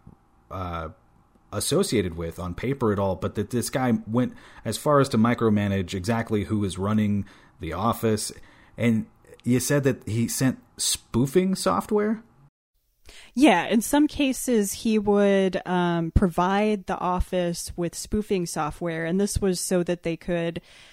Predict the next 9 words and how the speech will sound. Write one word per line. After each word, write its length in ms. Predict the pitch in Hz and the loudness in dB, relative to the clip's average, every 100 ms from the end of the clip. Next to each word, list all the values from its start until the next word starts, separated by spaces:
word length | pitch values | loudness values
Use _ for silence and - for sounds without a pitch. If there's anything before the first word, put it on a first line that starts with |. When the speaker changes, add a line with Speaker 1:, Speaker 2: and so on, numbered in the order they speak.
| - - | -20 -8
Speaker 2:
uh, 500 | 180 170 170 170 165 160 - _ _ _ _ - | -2 0 2 0 -2 -6 -16 _ _ _ _ 2
make 300 | 220 233 226 | 6 6 4
it 120 | 202 | 2
look 240 | 202 - | 0 0
like 380 | 202 185 175 - - _ - | 0 0 -2 -6 -20 _ 0
the 120 | 196 | 2
Los 320 | 185 175 - | 2 0 0
Angeles 500 | 185 175 180 180 170 | -2 0 0 -2 -2
County 680 | - 185 175 175 170 165 165 | -4 -2 0 0 -2 -2 -6